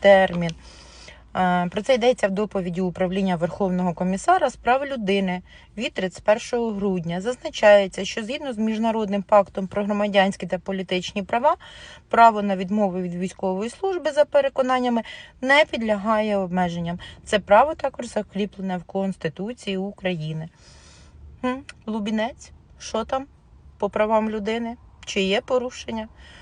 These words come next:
Бо так вперто всім доказували, що нема, а тут, виявляється, знайшли. Е, до речі, дуже гарне відео ходить на просторах інтернету, е, де один з працівників Т Ц К, е, пояснює людям, що вибрали клоуна,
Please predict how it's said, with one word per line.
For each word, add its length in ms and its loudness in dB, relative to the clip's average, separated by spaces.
Бо 480 0
так 200 2
вперто 440 0
всім 380 -4
доказували, 760 2
що 180 -6
нема, 400 -2
а 100 2
тут, 220 -10
виявляється, 720 0
знайшли. 580 -4
Е, 400 -2
до 140 -6
речі, 280 0
дуже 200 0
гарне 300 2
відео 360 0
ходить 400 0
на 100 -2
просторах 560 -4
інтернету, 640 -4
е, 340 0
де 340 6
один 260 2
з 40 -18
працівників 720 -4
Т 140 0
Ц 180 -4
К, 240 6
е, 140 4
пояснює 720 4
людям, 420 -2
що 460 0
вибрали 500 6
клоуна, 680 0